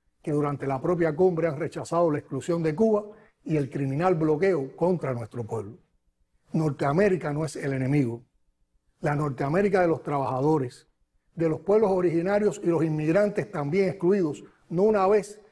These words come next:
sino cada día por el despiadado imperio del mercado, esa Norteamérica que ustedes nos muestran, reverde y contestataria, propositiva y solidaria,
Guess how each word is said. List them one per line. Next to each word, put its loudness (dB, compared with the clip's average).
sino 0
cada 2
día 2
por -2
el -4
despiadado 0
imperio 2
del 0
mercado, -2
esa 2
Norteamérica 0
que -6
ustedes 2
nos -2
muestran, -2
reverde 2
y -6
contestataria, -2
propositiva 0
y 0
solidaria, 2